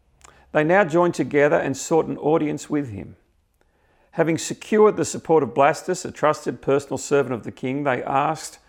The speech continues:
for peace because they depended on the king's country for their food supply. On the appointed day, Herod, wearing his royal robes, sat on his throne and delivered a public address to the people. And here is this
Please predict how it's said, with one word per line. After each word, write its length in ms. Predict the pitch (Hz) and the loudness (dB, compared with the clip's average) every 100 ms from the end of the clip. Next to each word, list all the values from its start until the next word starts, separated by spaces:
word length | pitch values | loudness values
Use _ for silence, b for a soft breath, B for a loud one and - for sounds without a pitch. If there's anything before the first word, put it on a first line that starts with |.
| _ | _
for 140 | - 123 | -12 -6
peace 600 | - 180 120 - - - _ _ _ _ _ _ _ _ _ - | 0 0 0 -10 -14 -18 _ _ _ _ _ _ _ _ _ -2
because 240 | 175 147 | 2 4
they 160 | 160 143 | 4 4
depended 580 | 147 - 196 202 202 | -2 -2 0 2 2
on 160 | - 151 | 2 0
the 80 | 135 | 0
king's 420 | - 175 170 170 | -2 -2 -2 -2
country 440 | - - 185 - 117 | -6 -4 -4 -4 -8
for 140 | 123 | -4
their 120 | 123 | -4
food 280 | 123 160 160 | -2 -4 -4
supply. 400 | 127 139 120 110 - B B B | -6 -2 0 0 -6 B B B
On 180 | 175 240 | 2 2
the 120 | 254 | 0
appointed 500 | 220 - 185 - 156 | -2 0 0 0 2
day, 240 | 170 156 | 2 2
Herod, 400 | 143 160 120 110 | 0 2 2 2
wearing 320 | 139 175 202 202 | 2 2 2 0
his 180 | 170 | -2
royal 300 | 139 170 196 | 2 4 6
robes, 580 | 175 147 95 113 170 - _ b b b | 6 4 4 0 -4 -18 _ b b b
sat 400 | - - 202 233 | -8 2 6 6
on 100 | 233 | 4
his 200 | 233 - | 2 -4
throne 480 | - 151 92 92 175 - b b | 0 0 0 -6 -12 -14 b b
and 160 | 160 | -2
delivered 380 | 143 160 180 180 | 2 4 4 4
a 120 | - | 2
public 460 | - - 185 196 196 | 0 4 4 4 0
address 480 | 170 127 160 165 - | -2 0 2 2 -2
to 40 | |
the 100 | - | -6
people. 360 | 160 190 - 120 | 0 0 0 -2
And 120 | 123 | 0
here 240 | 160 214 202 | 2 2 2
is 140 | 156 | 2
this 180 | 165 | -2